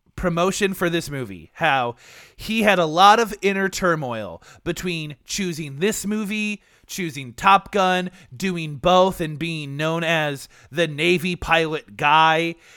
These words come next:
And I don't know, man, this one just didn't really strike with me. There are cool moments. It, it does the sa-, it has the same problem that Top Gun has, where, like,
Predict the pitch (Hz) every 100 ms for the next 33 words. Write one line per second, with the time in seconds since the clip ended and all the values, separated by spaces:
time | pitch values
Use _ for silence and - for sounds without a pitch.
0 | _ - 180 165 151 139 127 - _ _
1 | 240 247 220 202 185 175 170 226 233 254
2 | 220 147 123 214 214 190 185 165 - 165
3 | 147 - 127 113 113 98 - - - 240
4 | 226 220 - 254 262 185 160 170 196 233
5 | 220 - 262 262 302 330 311 302 294 262
6 | 269 285 269 294 277 269 262 226 208 226
7 | 202 151 131 123 92 82 - - - 214
8 | 208